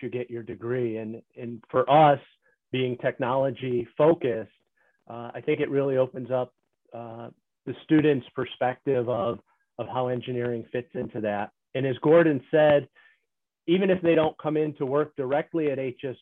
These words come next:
B, I think as we work with them in their industries, they have a better understanding of, of, of insurance when it comes to boiler or technical insurance, equipment breakdown insurance.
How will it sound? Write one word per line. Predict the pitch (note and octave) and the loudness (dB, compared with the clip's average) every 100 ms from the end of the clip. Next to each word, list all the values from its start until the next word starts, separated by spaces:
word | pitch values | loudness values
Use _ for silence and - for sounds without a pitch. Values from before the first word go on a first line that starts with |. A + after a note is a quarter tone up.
| C3 | -8
B, | C#3 C3 B2 A#2 _ _ _ - | -4 -2 -2 -4 _ _ _ -12
I | B2+ | -4
think | D#3 D#3+ _ _ _ - | -2 -2 _ _ _ -8
as | C#3+ C3+ | -6 -6
we | C3 C#3 D#3 | -4 2 2
work | C3 C#3+ E3+ - | 4 4 2 0
with | D3 C#3+ A#2+ | 0 0 0
them | C3+ C3+ C3+ C3+ B2+ _ - | -2 -2 -4 -8 -12 _ -14
in | C3+ B2+ | -12 -8
their | B2 A#2+ | -6 0
industries, | D#3 G3 D#3+ - - A#2+ A2 A2 G#2 _ _ _ _ | 2 2 0 -4 -8 -8 -8 -10 -14 _ _ _ _
they | A#2+ D#3 | 0 0
have | D3 D3 | 2 0
a | C3 | -2
better | A#2+ C3 C3 | -2 -2 -2
understanding | B2+ B2+ A#2+ - - B2 B2+ B2 B2 A#2+ | -6 -6 -8 -10 -10 -6 -4 -4 -4 -4
of, | A#2 A2+ A2 - _ _ _ _ - | -4 -4 -6 -10 _ _ _ _ -12
of, | A2+ G#2+ _ _ _ _ - | -10 -10 _ _ _ _ -6
of | A#2+ | -2
insurance | B2 A2+ - D#3 C#3+ C#3+ C3 - | -2 -2 2 4 6 4 0 -4
when | C3 | -2
it | A2+ | -2
comes | - C3 B2+ B2 - | -4 -4 -4 -6 -4
to | B2 B2 B2 | 2 4 2
boiler | A2 B2+ B2+ B2+ B2 - | 2 0 0 -2 -6 -8
or | A2+ - | -10 -6
technical | C#3 - B2+ B2 | -8 -6 -6 -4
insurance, | A2+ - A#2+ A#2+ A2+ - | -6 -4 -2 -2 -4 -8
equipment | C#3+ - C#3+ C3 A#2 | -12 -6 -6 -6 -6
breakdown | A#2 A#2+ B2+ A2+ A2+ | -4 -4 -4 -4 -6
insurance. | - - A2+ A2+ | -8 -4 -2 -4